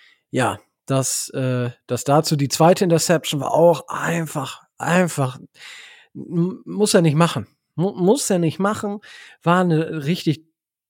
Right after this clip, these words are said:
n-, unkluge Entscheidung, dahin zu werfen. So, und das, das ist halt das, was, was er nicht kann.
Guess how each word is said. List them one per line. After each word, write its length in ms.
n-, 180
unkluge 520
Entscheidung, 600
dahin 260
zu 200
werfen. 440
So, 420
und 220
das, 260
das 220
ist 140
halt 200
das, 200
was, 380
was 200
er 100
nicht 260
kann. 280